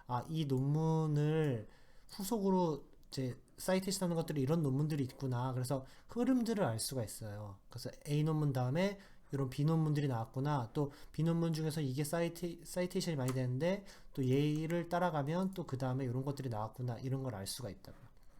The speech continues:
근데 이런 것뿐만 아니라 또 연관된 걸 보기 위해서 그냥 요거를 다시 알카이브 사이트에서 한번 검색, 세니티에서 검색을 해보기도 해요.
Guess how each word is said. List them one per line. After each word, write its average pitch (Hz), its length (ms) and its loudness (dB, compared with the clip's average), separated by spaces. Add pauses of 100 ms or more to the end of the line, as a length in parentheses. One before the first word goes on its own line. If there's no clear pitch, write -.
(440)
근데 156 100 0
이런 170 160 6
것뿐만 214 380 2
아니라 143 420 2
또 147 140 0
연관된 190 580 4
걸 185 120 4
보기 143 240 0
위해서 147 320 2
그냥 143 180 0
요거를 165 420 4 (220)
다시 143 340 2
알카이브 131 360 2
사이트에서 190 640 -2
한번 165 240 0
검색, 160 600 0
세니티에서 190 460 -2
검색을 160 400 -2
해보기도 165 360 -2
해요. 147 140 0